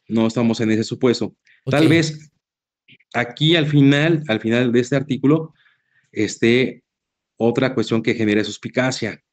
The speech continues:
Speaker 1: por la cual se cambió este, <laughs>
Speaker 2: A ver,
Speaker 1: ¿no?
Speaker 2: cuéntanos, no, cuéntanos la qué, ¿cuál?
Speaker 1: Menciona, al servidor público que retrase o entorpezca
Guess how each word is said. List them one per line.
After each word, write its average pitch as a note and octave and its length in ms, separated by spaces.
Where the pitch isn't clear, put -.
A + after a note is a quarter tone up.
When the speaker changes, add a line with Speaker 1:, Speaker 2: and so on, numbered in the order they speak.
Speaker 1:
por G#2+ 140
la G#2 180
cual C3 260
se A#2 260
cambió B2+ 680
este, - 760
<laughs> - 300
Speaker 2:
A D3 60
ver, D#3+ 160
Speaker 1:
¿no? E3 80
Speaker 2:
cuéntanos, F3+ 520
no, F3 160
cuéntanos A#3+ 500
la E3+ 160
qué, F#3+ 220
¿cuál? G3+ 420
Speaker 1:
Menciona, D3 580
al B2 160
servidor D#3 520
público F#3+ 600
que A2+ 140
retrase A2+ 760
o G2+ 100
entorpezca C#3 720